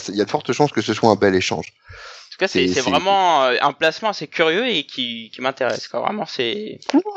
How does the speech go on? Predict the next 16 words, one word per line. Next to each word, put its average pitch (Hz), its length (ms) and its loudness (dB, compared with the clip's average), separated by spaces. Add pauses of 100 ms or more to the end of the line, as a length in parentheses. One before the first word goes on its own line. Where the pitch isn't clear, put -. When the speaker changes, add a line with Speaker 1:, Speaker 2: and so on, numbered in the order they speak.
Speaker 1:
mais 92 160 6
c'est, 101 300 6
Speaker 2:
c'est, 113 180 -4
c'est 151 140 -2
cool. 214 120 -4
Speaker 1:
c'est, 143 160 2
c'est - 220 -2
une 147 80 4
bonne 214 220 0
chose 247 200 2
de, 117 140 2
de - 160 -2
la 139 140 4
part 226 180 2
de 170 80 0
Marvel. 127 580 2